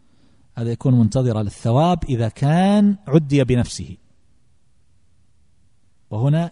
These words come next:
إلى ربها ناظرة، فهو النظر بالأبصار". ففهم-، فهمناه بهذه الطريقة. وهكذا انظر ق-، إلى قوله تبارك وتعالى:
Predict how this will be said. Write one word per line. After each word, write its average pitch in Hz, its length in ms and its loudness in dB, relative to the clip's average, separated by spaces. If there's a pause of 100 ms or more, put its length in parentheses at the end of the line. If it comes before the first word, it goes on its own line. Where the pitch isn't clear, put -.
إلى 127 380 -2
ربها 104 880 -8 (500)
ناظرة، 92 400 -6 (1400)
فهو 113 160 -4
النظر 139 380 -2 (260)
بالأبصار". 107 520 -12 (840)
ففهم-، 123 360 -6 (120)
فهمناه 143 580 -2
بهذه 120 440 -8 (580)
الطريقة. - 480 -16 (680)
وهكذا 202 600 -10 (160)
انظر 143 340 -4
ق-، - 240 -12
إلى 131 240 -8
قوله 131 380 -4
تبارك 127 440 -6
وتعالى: 110 440 -10